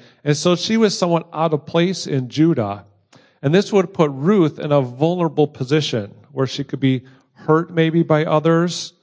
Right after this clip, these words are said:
She wouldn't be able to have a job and provide for herself and for her mother-in-law,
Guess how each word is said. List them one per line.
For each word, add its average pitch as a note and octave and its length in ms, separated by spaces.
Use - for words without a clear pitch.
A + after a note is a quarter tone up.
She - 160
wouldn't D3 200
be D3 80
able C#3 380
to - 80
have C3 220
a A#2 40
job C#3+ 560
and B2 100
provide C3 480
for C3 120
herself C#3 680
and B2+ 160
for B2+ 300
her A#2 100
mother-in-law, C3+ 680